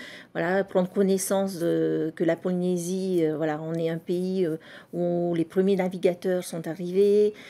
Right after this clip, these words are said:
Donc voilà, donc, euh, il a fait un petit peu de, voilà, de, de découverte à ce niveau-là.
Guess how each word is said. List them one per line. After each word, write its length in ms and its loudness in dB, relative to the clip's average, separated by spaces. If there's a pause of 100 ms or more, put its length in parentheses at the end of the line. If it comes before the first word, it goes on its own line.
(160)
Donc 240 -4
voilà, 240 -2
donc, 380 -4
euh, 560 -2
il 120 2
a 80 2
fait 140 -6
un 120 -4
petit 180 -10
peu 240 0
de, 320 -2
voilà, 240 -4
de, 100 -4
de 640 -6
découverte 540 -2
à 60 -8
ce 160 -10
niveau-là. 640 0